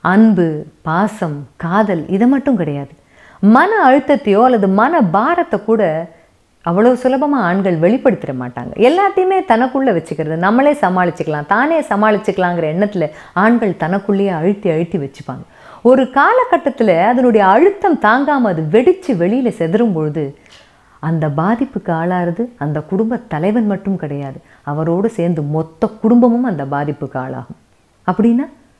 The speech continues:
சத்தமே இல்லாம ஒரு குடும்ப தலைவனை வேரோட சாய்க்கிற இந்த மன அழுத்தத்துக்கு மருந்தே இல்லையா அப்படின்னு கேட்க தோணும். கண்டிப்பா மருந்து இருக்கு. அந்த மருந்தும் அந்த குடும்ப தலைவனோட குடும்பத்திலேயே தான் இருக்கு.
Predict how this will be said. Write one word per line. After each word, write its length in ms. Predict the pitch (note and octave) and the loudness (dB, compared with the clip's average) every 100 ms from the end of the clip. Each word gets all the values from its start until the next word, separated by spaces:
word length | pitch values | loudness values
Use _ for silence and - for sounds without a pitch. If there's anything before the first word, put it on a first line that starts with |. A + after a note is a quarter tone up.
| _ _ _ _ _ _ _ | _ _ _ _ _ _ _
சத்தமே 420 | G3 F#3+ A#3+ D#4 D4+ | -4 2 4 4 2
இல்லாம 360 | B3 C4+ D4+ | 2 2 2
ஒரு 180 | C#4+ A#3+ | 0 0
குடும்ப 300 | A#3 B3+ C#4 | 0 0 0
தலைவனை 420 | C#4 A#3 A#3 C4 | 2 0 2 0
வேரோட 500 | G#3 E3+ G#3 C4+ D#4+ E4 B3+ | 0 4 4 4 2 0 0
சாய்க்கிற 320 | B3 B3 B3 | 0 0 0
இந்த 260 | A#3 F#3+ | 0 0
மன 360 | E3 D#3+ G#3 B3+ | -4 -4 -2 0
அழுத்தத்துக்கு 540 | F#3+ F#3+ G#3 E3+ D3 - - D#3+ | -2 -4 -6 -6 -10 -12 -6 -2
மருந்தே 400 | E3+ G3+ A3 C4 | 0 2 2 0
இல்லையா 360 | F3 F#3 G3 D#3 - - | 0 -2 -4 -6 -12 -6
அப்படின்னு 440 | E3 E3+ F#3+ A3 | -2 0 0 0
கேட்க 260 | E3 D#3+ E3+ | -2 -2 -4
தோணும். 340 | D3+ C3+ B2 _ _ _ | -6 -10 -12 _ _ _
கண்டிப்பா 520 | E3+ F3 G3 A3 C#4+ | -4 -2 -2 -4 -4
மருந்து 420 | F#3 D3 F3 D#3 | -4 -2 -2 -2
இருக்கு. 340 | D3 D3+ D3 - - | -4 -6 -8 -8 -14
அந்த 280 | D3+ D#3+ D#3+ | -8 -4 -2
மருந்தும் 560 | D#3+ E3 G#3+ A3 C4 - - | 0 2 2 2 0 -6 -6
அந்த 260 | D#3 D#3+ | -4 -4
குடும்ப 420 | D#3+ A#3+ D4 D4+ D#4 | -2 -2 0 -2 0
தலைவனோட 540 | F3 F3 E3+ D3+ D#3 | 0 0 0 -4 -6
குடும்பத்திலேயே 640 | - A3+ B3+ A#3+ F3 D3 C#3+ | 0 2 2 -2 -4 -4 -4
தான் 160 | E3+ | -6
இருக்கு. 260 | B2 - | -8 -14